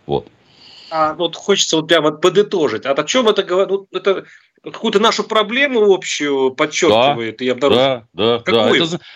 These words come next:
Speaker 1: а
Speaker 2: В чем
Speaker 1: это,
Speaker 2: слабость
Speaker 1: знаете,
Speaker 2: государства?
Speaker 1: это, это, знаете, как, э, каждый раз к Дню Победы на каких-то гигантских этих билбордах, плакатах обязательно в советской армии нарисуют танк «Тигр»,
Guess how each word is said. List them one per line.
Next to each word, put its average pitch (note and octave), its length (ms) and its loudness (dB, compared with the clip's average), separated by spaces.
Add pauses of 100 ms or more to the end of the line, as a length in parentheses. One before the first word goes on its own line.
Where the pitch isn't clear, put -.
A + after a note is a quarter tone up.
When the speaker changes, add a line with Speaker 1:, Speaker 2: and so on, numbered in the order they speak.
Speaker 1:
а B2+ 100 2
Speaker 2:
В F3 40 2
чем B3 120 2
Speaker 1:
это, D3+ 80 -6
Speaker 2:
слабость G#3 260 0
Speaker 1:
знаете, A#2 160 -8
Speaker 2:
государства? D#3+ 400 -10
Speaker 1:
это, - 80 -16 (260)
это, D3 220 -4
знаете, E3+ 460 -2
как, - 320 -4
э, C3 440 2
каждый D#3 300 0
раз D3 260 0
к A2 180 -16
Дню C#3+ 300 0
Победы D#3 720 0
на B2 580 2
каких-то - 380 -6
гигантских A#2 600 -2 (140)
этих F#2 280 -2
билбордах, G#2+ 720 0
плакатах B2+ 540 -2
обязательно A2+ 720 -2
в - 60 -16
советской B2 400 0
армии B2+ 380 0
нарисуют G#2 560 -4
танк C3 280 -2
«Тигр», A2+ 420 -4